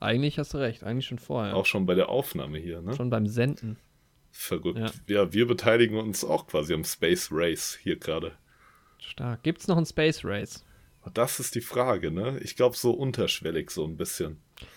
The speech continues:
Speaker 1: Ich meine, wer Space Force gesehen hat, der weiß, es gibt noch ein Space Race.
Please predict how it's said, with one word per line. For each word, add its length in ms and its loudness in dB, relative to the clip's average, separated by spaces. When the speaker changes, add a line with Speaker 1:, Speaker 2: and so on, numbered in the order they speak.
Speaker 1:
Ich 60 -4
meine, 120 6
wer 100 8
Space 360 6
Force 280 6
gesehen 340 2
hat, 240 -2
der 340 2
weiß, 340 0
es 100 -12
gibt 220 -8
noch 120 -6
ein 120 -10
Space 380 -10
Race. 320 -14